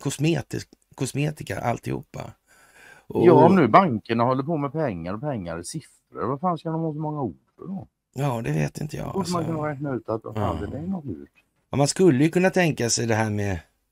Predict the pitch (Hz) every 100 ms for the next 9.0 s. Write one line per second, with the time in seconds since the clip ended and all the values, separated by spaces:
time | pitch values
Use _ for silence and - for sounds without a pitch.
0 | _ _ _ _ - 131 165 117 101 -
1 | 143 185 - 120 - - - 87 - 135
2 | 139 147 160 151 147 143 139 - 139 135
3 | - 139 135 131 - 123 - 107 - 143
4 | 113 104 143 - - 110 117 135 135 -
5 | 73 131 107 107 92 - _ - - -
6 | _ - 101 107 107 127 135 107 80 80
7 | 95 113 104 - - - 120 120 120 -
8 | - - 50 50 - 131 156 175 214